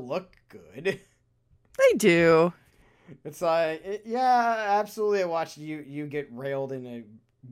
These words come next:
Speaker 1: lovingly crafted animation that is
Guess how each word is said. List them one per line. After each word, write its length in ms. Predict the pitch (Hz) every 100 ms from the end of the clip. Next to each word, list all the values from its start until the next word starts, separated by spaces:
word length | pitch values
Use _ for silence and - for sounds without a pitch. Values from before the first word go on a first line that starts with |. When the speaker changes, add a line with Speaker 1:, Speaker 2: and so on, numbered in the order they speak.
| 127
Speaker 1:
lovingly 560 | 143 143 151 160 151 147
crafted 640 | - - 143 143 151 131
animation 560 | 135 131 120 123 147 131
that 120 | 117
is 120 | 110